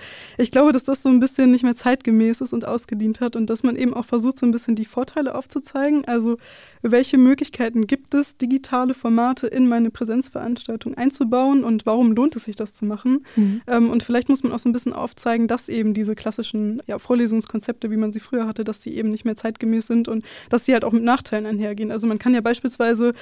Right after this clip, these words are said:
Speaker 1: äh, wenn man das mit digitalen, äh, Komponenten ergänzt,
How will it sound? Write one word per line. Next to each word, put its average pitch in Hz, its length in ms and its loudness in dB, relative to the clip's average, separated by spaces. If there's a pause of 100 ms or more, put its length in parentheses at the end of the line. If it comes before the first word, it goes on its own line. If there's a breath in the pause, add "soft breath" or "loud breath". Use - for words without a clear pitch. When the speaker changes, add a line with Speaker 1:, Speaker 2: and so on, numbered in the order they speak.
(220 loud breath)
Speaker 1:
äh, 233 100 2
wenn 233 100 6
man 240 120 6
das 226 140 0
mit 226 180 0
digitalen, 226 600 2
äh, 233 140 -6
Komponenten 233 560 2
ergänzt, 226 480 0